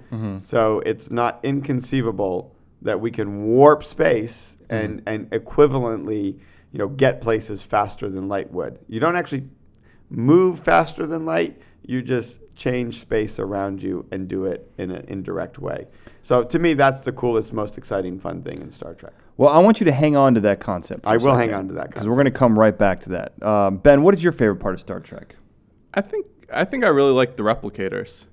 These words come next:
Speaker 1: Hmm,
Speaker 3: which
Speaker 1: okay.
Speaker 3: we'll also, I think, get back to.
Speaker 1: I think we may hang on to that, too.
Speaker 3: <laughs> But
Speaker 1: We'll
Speaker 3: I just like the idea of the po-, I like the idealization, especially of the Next Generation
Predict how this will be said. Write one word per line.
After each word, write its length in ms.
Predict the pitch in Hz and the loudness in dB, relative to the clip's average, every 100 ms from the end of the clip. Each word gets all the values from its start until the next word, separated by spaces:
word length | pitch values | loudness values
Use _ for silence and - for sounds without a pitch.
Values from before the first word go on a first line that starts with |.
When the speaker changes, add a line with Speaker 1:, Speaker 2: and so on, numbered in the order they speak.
| - | -8
Speaker 1:
Hmm, 220 | 185 113 82 | -6 -6 -4
Speaker 3:
which 180 | 120 120 | -4 -4
Speaker 1:
okay. 200 | 135 110 | -4 -4
Speaker 3:
we'll 120 | 123 | 0
also, 300 | 143 170 190 | 0 0 0
I 60 | 107 | -2
think, 220 | - - | -2 -8
get 140 | 104 98 | -8 -4
back 200 | 98 - | -6 -6
to. 320 | - 160 135 | -6 -2 2
Speaker 1:
I 80 | 127 | 4
think 140 | 143 | 6
we 80 | 151 | 6
may 100 | 151 | 6
hang 180 | 139 143 | 6 6
on 120 | 139 | 6
to 60 | 135 | 4
that, 220 | 143 143 | 4 4
too. 180 | - 131 | 2 4
Speaker 3:
<laughs> 80 | 139 | 6
But 240 | 131 131 | 6 4
Speaker 1:
We'll 120 | - 113 | -2 2
Speaker 3:
I 120 | 151 | 4
just 240 | 156 175 202 | 4 2 2
like 140 | 185 | 4
the 100 | 180 | 6
idea 380 | 151 135 143 135 | 6 6 6 6
of 580 | - 120 117 104 - - - _ | 6 6 6 4 -6 -20 -20 _
the 160 | - 139 | -4 -4
po-, 320 | 127 156 147 - _ _ | 4 4 4 -2 _ _
I 80 | 160 | 4
like 240 | 165 196 202 | 6 6 4
the 120 | 185 | 6
idealization, 1120 | 139 117 131 139 127 120 107 113 - 131 117 - | 6 6 2 4 6 4 2 -2 -2 -4 -4 -8
especially 400 | 117 - 131 123 | -8 -4 -2 0
of 80 | 101 | -2
the 80 | 107 | -2
Next 200 | 104 - | -4 -6
Generation 720 | 101 98 101 101 101 - | -4 -2 -2 -6 -10 -12